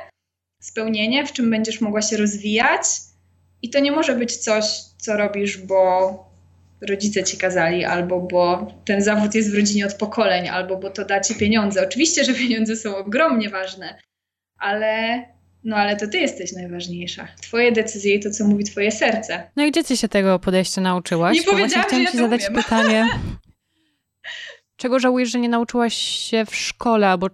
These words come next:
Speaker 2: że cię szkoła nie nauczyła, a nauczyło cię życie?
Speaker 1: Myślę,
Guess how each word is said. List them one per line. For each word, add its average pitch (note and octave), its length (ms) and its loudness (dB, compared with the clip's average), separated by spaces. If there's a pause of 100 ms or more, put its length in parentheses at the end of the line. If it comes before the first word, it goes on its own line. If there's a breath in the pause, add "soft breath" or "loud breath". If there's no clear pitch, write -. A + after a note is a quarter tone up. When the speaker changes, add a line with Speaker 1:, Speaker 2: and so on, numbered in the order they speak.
(120)
Speaker 2:
że G3 160 -6
cię - 140 -8
szkoła A3 280 0
nie F#3+ 120 -2
nauczyła, F3 440 0
a F3 80 0
nauczyło F3 360 -6
cię F#3 160 -8
życie? E3+ 480 -8 (800)
Speaker 1:
Myślę, E4+ 280 -8